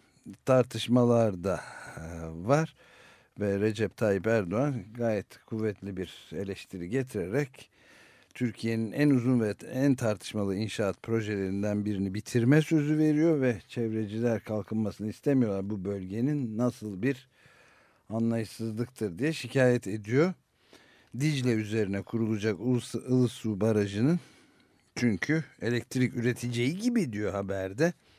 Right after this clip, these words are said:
Voice of America haberinde, Türkiye'nin en yoksul bölgesinin topraklarını sulayacak diyor. Yalnız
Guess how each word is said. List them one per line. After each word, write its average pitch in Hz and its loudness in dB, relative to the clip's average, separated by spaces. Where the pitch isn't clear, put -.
Voice 92 -4
of 90 -4
America 98 -4
haberinde, 95 -2
Türkiye'nin 127 0
en 170 6
yoksul 110 4
bölgesinin 110 0
topraklarını 113 4
sulayacak 113 0
diyor. 139 2
Yalnız 165 2